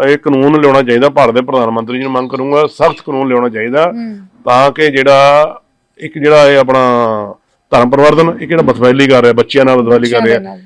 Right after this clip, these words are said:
Speaker 1: ਫਿਰ ਉਹ ਜਿਹੜੇ ਉਹ ਤੇਰਾਂ ਸਾਲ ਦੇ ਬੱਚੀ ਤੋਂ ਬਾਅਦ ਫਿਰ ਇੱਕ, ਇੱਕ ਹੋਰ
Speaker 2: ਮਾਂ ਧੀ ਦੇ ਨਾਲ ਦੁਸ਼ਕਰਮ
Speaker 1: ਮਾਂ ਧੀ ਨਾਲ
Speaker 2: ਹੋਈ ਸੀ,
Speaker 1: ਦੁਸ਼ਕਰਮ
Speaker 2: ਜੀ।
Speaker 1: ਹੋਇਆ। ਪਰ ਇਹ ਜਿਹੜੀ ਇਹ, ਇਹ ਗੰਦੀ ਸੋਚ ਨੂੰ ਨਾ ਸਾਨੂੰ ਫਾਂਸੀ ਦੀ ਜਾਂ ਐਨਕਾਊਂਟਰ ਸਿੱਧੇ ਕਰ ਦਿਓ, ਕੋਈ
Speaker 2: ਹੂੰ।
Speaker 1: ਅਪੀਲ ਦਲੀਲ ਨਾ ਹੋਵੇ।
Speaker 2: ਹੂੰ।
Speaker 1: ਇੱਕ,
Speaker 2: ਕਿਉਂਕਿ
Speaker 1: ਇੱਕ,
Speaker 2: ਫਿਰ ਕਿ
Speaker 1: ਮੈਂ ਤਿੰਨ ਗੱਲਾਂ ਤੇ ਬੋਲੂੰਗਾ।
Speaker 2: ਹੂੰ।
Speaker 1: ਨਸ਼ਾ ਤਸਕਰ ਜਿਹੜਾ,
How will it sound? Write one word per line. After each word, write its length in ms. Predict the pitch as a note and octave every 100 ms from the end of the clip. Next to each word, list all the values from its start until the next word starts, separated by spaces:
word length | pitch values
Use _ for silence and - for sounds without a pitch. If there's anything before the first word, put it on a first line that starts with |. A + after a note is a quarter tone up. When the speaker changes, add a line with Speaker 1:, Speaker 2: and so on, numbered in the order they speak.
| _
Speaker 1:
ਫਿਰ 100 | -
ਉਹ 60 | D3+
ਜਿਹੜੇ 160 | D3+ D#3+
ਉਹ 140 | D#3
ਤੇਰਾਂ 280 | D3+ C#3 C#3+
ਸਾਲ 180 | C#3 D3
ਦੇ 60 |
ਬੱਚੀ 240 | C#3+ C#3 D3
ਤੋਂ 80 |
ਬਾਅਦ 260 | D3 D#3+ D3
ਫਿਰ 80 | F3+
ਇੱਕ, 280 | F3 C3 -
ਇੱਕ 160 | F3+ -
ਹੋਰ 280 | B2+ D#3+ - _ _
Speaker 2:
ਮਾਂ 220 | A#3 B3+ B3+
ਧੀ 200 | C#4+ C4
ਦੇ 120 | B3
ਨਾਲ 180 | A3+ G#3+
ਦੁਸ਼ਕਰਮ 300 | A3 C3 C#3
Speaker 1:
ਮਾਂ 80 |
ਧੀ 160 | D3 D#3
ਨਾਲ 40 |
Speaker 2:
ਹੋਈ 60 | C3+
ਸੀ, 60 | C3+
Speaker 1:
ਦੁਸ਼ਕਰਮ 300 | B2 C#3 C3
Speaker 2:
ਜੀ। 60 |
Speaker 1:
ਹੋਇਆ। 260 | B2+ A#2+ A2+ _ _ _
ਪਰ 140 | F#3
ਇਹ 60 | G3
ਜਿਹੜੀ 180 | F#3+ G#3
ਇਹ, 300 | G#3+ A3 G#3+ - _ -
ਇਹ 80 | F3
ਗੰਦੀ 440 | B2 B2 D3 F3
ਸੋਚ 300 | C3+ C3 C3+
ਨੂੰ 220 | C3+ C3
ਨਾ 320 | B2+ E3+ G3 C3+
ਸਾਨੂੰ 300 | C3+ E3 D#3
ਫਾਂਸੀ 480 | B2 B2 C3 C3+ C#3+
ਦੀ 160 | C#3+ C#3+ _ _ _
ਜਾਂ 220 | G#2+ D3
ਐਨਕਾਊਂਟਰ 420 | E3 D#3+ D3+ D3 C#3+
ਸਿੱਧੇ 240 | D#3 F3
ਕਰ 160 | D#3+ C3+
ਦਿਓ, 140 | B2+ - _ _ A#3+
ਕੋਈ 100 | E3+
Speaker 2:
ਹੂੰ। 100 | E3
Speaker 1:
ਅਪੀਲ 240 | D#3 D#3+
ਦਲੀਲ 220 | D3 C#3+
ਨਾ 80 | C3+
ਹੋਵੇ। 200 | A#2+ G#2+
Speaker 2:
ਹੂੰ। 500 | F#2+ - A#3+ A#3 G#3+ F#3 _ _ -
Speaker 1:
ਇੱਕ, 180 | C#4
Speaker 2:
ਕਿਉਂਕਿ 100 | E4+
Speaker 1:
ਇੱਕ, 380 | D4+ - F3+ D4+
Speaker 2:
ਫਿਰ 140 | D4 C#4+
ਕਿ 100 | C4
Speaker 1:
ਮੈਂ 160 | D#3+
ਤਿੰਨ 220 | D#3 F3
ਗੱਲਾਂ 220 | F3+ E3 E3
ਤੇ 80 |
ਬੋਲੂੰਗਾ। 300 | C3+ A#2 B2+
Speaker 2:
ਹੂੰ। 80 | B2+
Speaker 1:
ਨਸ਼ਾ 320 | B2 B2 D3
ਤਸਕਰ 340 | D#3 D3 - D#3
ਜਿਹੜਾ, 220 | D3+ D3